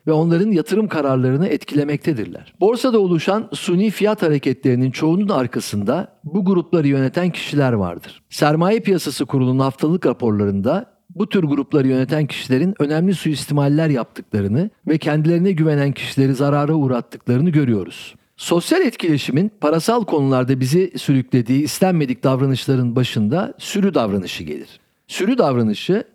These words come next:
yatırımcıların aynı varlığa veya piyasaya aynı zamanda ve aynı yönde işlem yaparak ilgili varlıkta veya piyasada oluşan fiyatları etkilemeleridir.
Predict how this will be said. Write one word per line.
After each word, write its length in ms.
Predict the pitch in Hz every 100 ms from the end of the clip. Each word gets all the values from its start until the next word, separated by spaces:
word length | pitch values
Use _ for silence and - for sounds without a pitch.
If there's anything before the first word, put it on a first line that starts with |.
| _ -
yatırımcıların 840 | 160 - 160 147 127 123 147 226 _ _ _ -
aynı 360 | 185 214 170
varlığa 420 | 123 110 113 123
veya 220 | 123 123 120
piyasaya 680 | - 139 127 104 95 151 214 _ -
aynı 320 | 180 226 185
zamanda 680 | 139 113 107 104 104 175 -
ve 120 | 147
aynı 320 | 151 190 226 175
yönde 300 | 143 131 139
işlem 440 | 139 - 165 160
yaparak 480 | 113 104 127 190 - -
ilgili 420 | 170 165 202 208
varlıkta 500 | 165 160 151 - 156
veya 260 | 135 123 123
piyasada 480 | 156 170 - 131
oluşan 380 | 123 120 - 135
fiyatları 480 | 127 165 127 - 185
etkilemeleridir. 960 | 175 - 143 131 117 107 87 - -